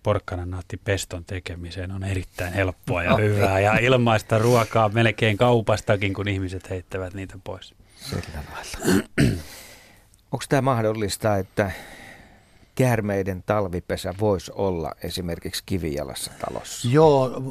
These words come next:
Speaker 3: mulla on, tota, ollut esimerkkejäkin. Tota, esimerkiksi Reitkallis yksi, tota, talo on sillä tavalla, että se, niin kauan kun nämä henkilöt on asunut, niin käärmeet on talvettineet sen Kivijalassa koko aikana. Ja sitten nämä ihmiset oli niin käärmeystävällisiä, että ne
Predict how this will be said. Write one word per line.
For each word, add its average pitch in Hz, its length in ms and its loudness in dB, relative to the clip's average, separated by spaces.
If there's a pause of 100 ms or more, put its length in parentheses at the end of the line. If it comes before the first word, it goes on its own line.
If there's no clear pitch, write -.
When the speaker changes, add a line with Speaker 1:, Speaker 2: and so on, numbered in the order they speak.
(440)
Speaker 3:
mulla 156 260 6
on, 131 80 0
tota, 139 280 2
ollut 135 220 6
esimerkkejäkin. 104 880 -2
Tota, 110 340 -2
esimerkiksi 120 300 0
Reitkallis 117 600 0
yksi, 117 220 -4
tota, 107 260 -4
talo 123 360 2
on 107 120 -4
sillä 110 200 -2
tavalla, 110 260 0
että 107 140 -8
se, 117 80 -4
niin 147 160 2
kauan 127 220 0
kun 127 100 2
nämä 123 220 0
henkilöt 117 400 0
on 117 160 -2
asunut, 131 440 0
niin 110 140 -6 (580)
käärmeet 143 400 6
on 120 100 -2
talvettineet 120 560 0
sen 120 160 0
Kivijalassa 113 500 0
koko 110 320 0
aikana. 95 340 -4
Ja 90 120 -6
sitten 139 280 0
nämä 131 180 4 (760)
ihmiset 160 500 4
oli 143 160 4
niin 156 220 4
käärmeystävällisiä, 123 1160 2
että 127 200 0
ne 123 120 0